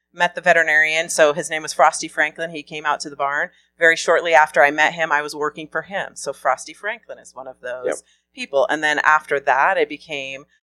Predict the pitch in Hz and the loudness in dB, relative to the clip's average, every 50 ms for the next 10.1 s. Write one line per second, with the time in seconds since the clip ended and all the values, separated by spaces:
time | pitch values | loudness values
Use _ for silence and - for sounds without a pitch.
0 | _ _ _ - 143 139 131 135 143 147 139 139 143 - - - 214 226 214 143 | _ _ _ -12 -8 -8 -8 -8 -4 0 2 2 2 0 -2 -2 -2 -2 0 -2
1 | 113 110 101 - - 127 - - 143 135 131 - 143 143 147 147 143 156 - 196 | -2 -4 -6 -4 0 0 0 0 0 -8 -6 -4 -6 -4 -2 -4 -4 -6 -10 -2
2 | 180 208 220 - - - - 123 110 113 113 - - 139 139 139 139 135 143 156 | 2 4 4 4 2 -8 -10 -8 -6 -6 -6 -6 -6 -8 -6 0 0 0 0 0
3 | 151 156 170 165 - 156 156 _ - 180 - 214 226 208 147 113 - - - - | -4 -6 -10 -14 -12 -12 -14 _ -12 -8 0 2 2 2 2 0 -2 -4 -6 -8
4 | 113 147 135 143 151 156 151 - 156 151 143 - - - 180 165 170 160 - - | -10 -8 -4 -4 -4 -4 -4 -4 -6 -8 -8 -10 -14 -14 -10 -8 -8 -8 -8 -8
5 | 156 147 - _ - - 247 254 262 269 247 196 170 160 143 139 - 147 160 175 | -14 -14 -14 _ -12 2 4 6 6 8 6 4 4 2 0 -4 -4 _ -6 -2
6 | 175 180 180 185 196 - _ _ _ _ _ _ - 185 185 202 202 202 208 208 | -2 -2 -2 -4 -8 -14 _ _ _ _ _ _ -4 0 2 2 4 4 2 2
7 | 208 - 180 156 156 175 175 175 170 - 175 160 147 151 143 147 147 156 156 156 | 2 4 4 6 6 6 2 0 -6 -6 -10 -10 -8 -8 -8 -8 -6 -6 -6 -4
8 | 151 139 107 143 131 127 135 135 170 214 - - - - 135 147 _ - 139 143 | -4 -6 -6 -4 0 0 0 4 4 4 4 6 4 4 2 0 _ -4 -2 -2
9 | 135 139 - - - 165 151 139 139 135 135 - - - 160 135 135 135 135 127 | -2 -4 -6 -10 -4 -2 -2 -2 -2 -6 -8 -10 -10 -8 -6 -8 -8 -8 -10 -10
10 | 127 131 | -12 -14